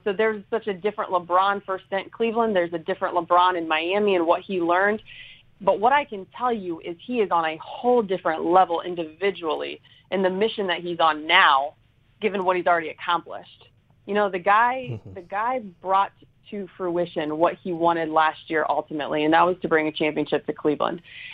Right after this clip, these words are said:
Speaker 1: And if he didn't think there was pressure, as he mentioned, there wasn't pressure because he doesn't believe in it last season doing that.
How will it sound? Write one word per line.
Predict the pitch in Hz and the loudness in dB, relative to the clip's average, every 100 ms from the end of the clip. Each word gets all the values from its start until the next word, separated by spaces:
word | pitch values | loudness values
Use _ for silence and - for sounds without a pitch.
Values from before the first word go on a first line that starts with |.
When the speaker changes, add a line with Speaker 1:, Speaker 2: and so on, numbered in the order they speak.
| - | 2
Speaker 1:
And | 185 170 | 4 4
if | 180 - | 0 -2
he | 233 | 2
didn't | 262 240 - | 4 2 0
think | 208 190 | -2 0
there | 190 180 | 2 2
was | 175 | -2
pressure, | - 180 175 | -2 -4 -2
as | 170 156 | -4 -4
he | 180 | -4
mentioned, | 170 165 156 143 - - | -2 -2 -4 -8 -10 -2
there | 180 | 0
wasn't | 196 214 196 | 2 0 -2
pressure | - 180 180 185 | -2 -2 -2 -6
because | 175 170 | -6 -6
he | 160 | -4
doesn't | 170 175 | -4 -2
believe | 170 175 180 | -2 0 2
in | 180 | 0
it | - | 4
last | 165 185 202 | 6 6 2
season | 240 240 | -6 -2
doing | 233 247 247 | 0 0 2
that. | 254 254 | 2 2